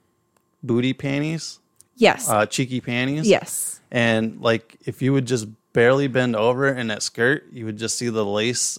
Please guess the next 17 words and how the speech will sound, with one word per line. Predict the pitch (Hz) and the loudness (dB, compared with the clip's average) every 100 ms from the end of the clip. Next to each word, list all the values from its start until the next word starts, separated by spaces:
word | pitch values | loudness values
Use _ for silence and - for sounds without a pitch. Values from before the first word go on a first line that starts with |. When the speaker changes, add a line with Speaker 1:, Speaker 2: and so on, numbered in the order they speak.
| - | -8
Speaker 1:
and | 107 | -6
then | 104 104 | -4 -6
your | |
cheeks | 95 - 123 - | -8 -10 -10 -4
were | 117 | -4
hanging | 120 120 117 | -4 -4 -2
out | 117 - | -4 -2
the, | 120 113 - | -2 -2 -2
on | 113 | -8
the | 107 | -8
side | - 113 117 | -2 2 2
of | 117 | 2
the, | 110 104 104 _ _ _ - - | 0 -2 -4 _ _ _ -20 -2
oh, | 117 | 0
fuck, | 95 - 113 | 0 -2 -2
it | 117 | -2
was | 123 107 | -2 -2